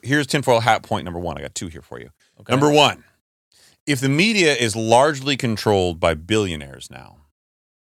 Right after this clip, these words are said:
Speaker 1: does it benefit them to have the rhetoric that we're in a recession out there? Especially when you think that billionaires are also tied to the political outcome.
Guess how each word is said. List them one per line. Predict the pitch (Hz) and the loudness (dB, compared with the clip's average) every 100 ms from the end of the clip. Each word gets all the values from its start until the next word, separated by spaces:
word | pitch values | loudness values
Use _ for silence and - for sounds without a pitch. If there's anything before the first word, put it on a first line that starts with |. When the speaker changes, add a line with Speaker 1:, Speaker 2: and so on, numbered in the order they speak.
| _ _ _ | _ _ _
Speaker 1:
does | 135 175 | 0 0
it | 160 104 | -4 -2
benefit | 101 214 240 - 92 87 | 2 4 2 -2 -4 -6
them | 82 73 95 - _ _ _ _ _ - | -10 -10 -12 -16 _ _ _ _ _ -8
to | |
have | 92 127 | 2 2
the | 127 | 2
rhetoric | 107 170 139 123 | 4 4 4 -2
that | 85 | -6
we're | 78 | -6
in | 113 | -6
a | |
recession | 123 123 110 107 | -4 -4 -4 -6
out | 67 | -12
there? | - - _ _ _ _ _ _ _ _ _ _ _ - | -14 -20 _ _ _ _ _ _ _ _ _ _ _ -8
Especially | 135 - 202 240 208 | -4 2 2 2 0
when | 180 | -2
you | 151 | -2
think | 160 151 | -2 -2
that | 135 107 104 | -2 -4 0
billionaires | 185 196 151 135 | 2 2 0 0
are | 131 - | -2 -2
also | 151 185 - 170 - | 0 0 0 -6 -6
tied | - - 160 160 107 107 135 _ _ _ | -2 2 4 4 2 -2 -8 _ _ _
to | 147 | -4
the | 175 | -2
political | - 185 202 302 208 | 2 2 4 2 2
outcome. | 98 - - 71 - | 2 0 -6 -10 -10